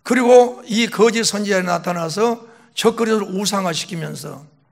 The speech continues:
이런 기적의 역사를 일으키고, 그리고 절하라고 합니다. 또 다니엘서 나온 것하고 똑같은 거예요. 그런데 누가 절 안 하느냐?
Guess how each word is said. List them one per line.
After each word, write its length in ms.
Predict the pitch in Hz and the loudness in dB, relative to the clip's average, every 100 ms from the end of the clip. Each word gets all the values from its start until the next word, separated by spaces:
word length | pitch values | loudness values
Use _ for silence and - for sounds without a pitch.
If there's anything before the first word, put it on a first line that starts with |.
| _ _ _ | _ _ _
이런 340 | - 240 262 247 | 0 4 4 2
기적의 420 | - 214 233 208 | -2 0 0 0
역사를 400 | 185 - 170 165 | -2 -4 -6 -6
일으키고, 600 | 165 156 - 147 127 - _ _ _ _ _ _ - | -10 -12 -12 -14 -14 -18 _ _ _ _ _ _ 0
그리고 760 | 208 214 220 214 - - _ | 2 6 4 4 -4 -20 _
절하라고 500 | - 190 208 180 143 | -8 -2 0 0 -2
합니다. 320 | 139 - 131 131 - - - - - | -8 -12 -18 -20 -20 -20 -18 -16 -14
또 60 | |
다니엘서 520 | 262 196 240 262 247 240 | -12 -6 -2 -2 -6 -10
나온 160 | 233 | -10
것하고 220 | 226 254 | -12 -12
똑같은 440 | - - - 233 247 | -14 -12 -14 -16 -20
거예요. 180 | - _ _ _ _ _ _ _ _ - | -20 _ _ _ _ _ _ _ _ 0
그런데 280 | 254 254 | 2 2
누가 300 | 185 233 262 | 0 2 2
절 200 | 247 233 | 4 2
안 120 | 214 202 | 2 0
하느냐? 760 | 196 175 170 180 151 - - | 0 0 0 0 -2 -8 -20